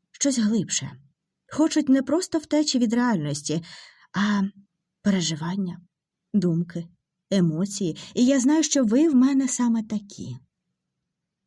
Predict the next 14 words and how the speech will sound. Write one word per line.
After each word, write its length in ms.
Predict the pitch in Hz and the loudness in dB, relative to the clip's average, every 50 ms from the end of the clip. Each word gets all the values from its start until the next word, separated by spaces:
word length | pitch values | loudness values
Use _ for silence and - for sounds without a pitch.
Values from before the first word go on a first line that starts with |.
| _ _ _ _ _ _ _ _ _ _ _ _ _ - | _ _ _ _ _ _ _ _ _ _ _ _ _ -2
Може, 260 | - 262 359 359 392 392 | 0 2 2 2 0 -4
це 160 | - - 370 | -6 -8 -6
трохи 320 | - 403 381 - - 349 | -4 -4 -4 -2 0 0
наївно, 440 | 339 349 349 330 370 381 277 220 214 | 2 2 2 2 2 2 2 2 2
але 240 | 208 214 220 269 294 | 2 2 2 2 2
я 140 | 285 294 285 | 2 2 2
вірю, 240 | 269 330 330 320 | 2 2 2 2
що 200 | 294 - - 269 | 0 0 0 0
гарна 300 | 247 285 320 294 277 285 | 2 2 2 0 0 -2
книга 340 | 277 - 311 339 320 311 294 | -4 -2 -4 -2 0 0 0
завжди 420 | 240 202 233 294 349 359 - 349 330 | 0 0 0 -2 -2 -2 -4 -4 -2
знайде 320 | 269 285 311 311 262 277 | -2 -2 -2 -2 -2 -4
свого 260 | - - 247 240 269 | -6 -4 -4 -4 -4
читача, 560 | 262 - 233 - 240 233 - - 170 - - | -4 -6 -8 -8 -10 -8 -8 -8 -10 -10 -12